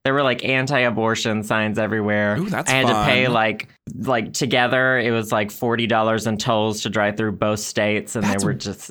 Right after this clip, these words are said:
Speaker 2: look, tolls are a very odd concept to me because we don't have very many,
Speaker 1: Mm-hmm.
Speaker 2: like, highway tolls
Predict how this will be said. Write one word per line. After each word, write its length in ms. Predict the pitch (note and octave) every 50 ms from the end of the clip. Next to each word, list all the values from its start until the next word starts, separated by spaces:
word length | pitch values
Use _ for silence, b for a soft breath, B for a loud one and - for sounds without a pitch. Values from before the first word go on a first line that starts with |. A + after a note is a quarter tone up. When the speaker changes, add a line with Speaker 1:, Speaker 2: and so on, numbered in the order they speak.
| - -
Speaker 2:
look, 180 | E3+ - -
tolls 480 | - - - - A3+ C#4+ E4 G4+ G#4+ E4
are 140 | A#3 F3+ D#3+
a 40 | C#3+
very 280 | D#3+ D#3 D#3 D3 - -
odd 300 | B2+ B2 B2 A#2+ A#2+ -
concept 480 | - - A#2 G#2+ G#2+ - - - - -
to 80 | D#3+
me 140 | E3+ F#3 G3
because 240 | F#3+ E3 - - F3
we 80 | C#3+
don't 140 | D3+ F3 F3+
have 120 | G3 F#3 D3+
very 200 | D3+ C#3 C3+ C3
many, 180 | B2+ A#2+ -
Speaker 1:
Mm-hmm. 100 | C#3 A#2+
Speaker 2:
like, 240 | A#2 G#2+ G#2+ A2 -
highway 560 | - - - - C#3+ C3 B2+ A#2+ A2 G2 F#2
tolls 640 | G2 - - G#2 G2 F2 F2 D#2+ E2 - - - -